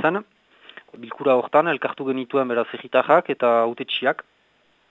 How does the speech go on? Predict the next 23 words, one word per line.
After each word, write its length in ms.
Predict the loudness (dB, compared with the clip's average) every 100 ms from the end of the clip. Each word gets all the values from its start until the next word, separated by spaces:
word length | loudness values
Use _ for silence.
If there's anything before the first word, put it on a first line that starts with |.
| _ -20 _ -20 -20 _ -4
be, 320 | -2 0 -2
atera 300 | -4 -2 -2 -2
ziren 240 | -2 -2
idei 220 | 0 -2 -4
guziak 500 | -8 -6 0 0 -2
kontrastatzeko. 800 | -10 -12 -8 -8 -8 -12 -8 -8 _ _ _ _ _ -20 -20 -20 _ -4
Hortik 320 | -4 -2 0
atera 300 | 2 4 2 0
ziren, 260 | 0 0 0
eh, 480 | -2 -2 -4 -6
ideia 320 | -6 -2 2 2
nagusiak, 720 | 0 -2 -10 -6 0 0 0
eh, 220 | -2 -2 -2
izan 260 | -4 -6 0
zen, 200 | 0 0
eh, 400 | -4 -6 -4 -4
alde 120 | -2
batetik, 460 | -4 -4 -14 -14 -10
eh, 220 | -8 -10 -14 -20 _ -14
euskaldunak 640 | -4 0 0 0 -6 -6
aktibatzearen, 800 | -10 -10 -2 -2 0 0 2 0
eh, 540 | -2 -6 -8 -10 -14 -10
ideia. 360 | -6 -2 -2